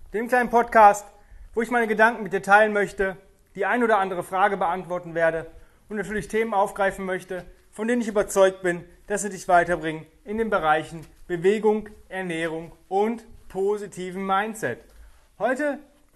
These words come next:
geht es weiter mit der Roadmap Series. Gestern hatten wir ja die Overview, was eigentlich eine Roadmap ist und einfach mal alles kurz, wirklich kurz angerissen.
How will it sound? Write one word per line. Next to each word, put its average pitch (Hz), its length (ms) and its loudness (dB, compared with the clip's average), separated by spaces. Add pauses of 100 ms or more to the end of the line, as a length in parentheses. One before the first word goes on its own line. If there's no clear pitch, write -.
(160)
geht 208 160 -10
es 208 140 -14
weiter 233 240 0
mit 214 160 -6
der 196 140 0
Roadmap 240 420 -2
Series. 277 640 -6
Gestern 220 320 -6
hatten 214 240 -8
wir 196 260 0 (440)
ja 170 100 -4
die 170 140 -8
Overview, 233 600 -2
was 190 200 -4
eigentlich 180 260 -8
eine 170 120 -6
Roadmap 175 500 -6
ist 254 240 -10
und 170 340 -12 (240)
einfach 185 300 -8
mal 180 140 -6
alles 190 260 -6
kurz, 202 380 -4 (360)
wirklich 190 300 -12
kurz 220 420 -4 (220)
angerissen. 247 720 -8